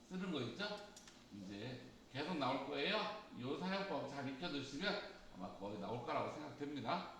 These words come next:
요번에 시험 보러 가시는 분들은 아마 이 문제 나오실 것 같아요.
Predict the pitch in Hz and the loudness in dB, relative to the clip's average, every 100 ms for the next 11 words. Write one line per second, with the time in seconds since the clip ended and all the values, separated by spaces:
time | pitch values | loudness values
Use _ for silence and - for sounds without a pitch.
0 | - - - - - - 214 214 269 269 | -14 -16 -18 -8 -2 2 4 4 6 8
1 | 254 247 214 208 185 180 151 135 139 147 | 8 10 8 4 2 4 6 6 6 2
2 | 190 180 120 101 - 95 90 104 - 120 | 2 2 2 -2 -4 -8 -8 -8 -4 -4
3 | 101 151 185 - | -2 0 -2 -4